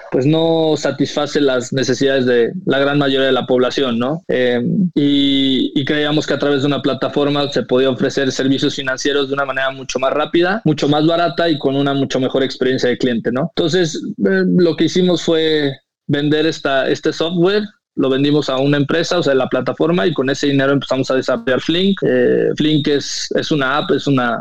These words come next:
una alternativa bancaria, es, es un banco digital.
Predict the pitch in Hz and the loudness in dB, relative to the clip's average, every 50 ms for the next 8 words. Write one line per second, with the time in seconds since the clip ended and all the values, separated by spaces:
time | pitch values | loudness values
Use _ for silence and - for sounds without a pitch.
0 | - 180 190 190 143 143 135 131 127 120 120 117 139 135 127 123 120 120 - 135 | -4 -4 -2 0 0 0 0 -2 -2 -2 -2 -2 0 0 0 0 -2 -2 -2 0
1 | 139 139 135 120 - - - - _ _ _ _ _ _ - - 120 117 - - | 2 2 0 0 -2 -6 -12 -14 _ _ _ _ _ _ -4 -2 -2 -2 0 0
2 | 139 135 123 131 135 131 127 135 127 123 - 131 123 - | 0 2 2 2 0 0 0 -2 -2 -4 -4 -6 -6 -8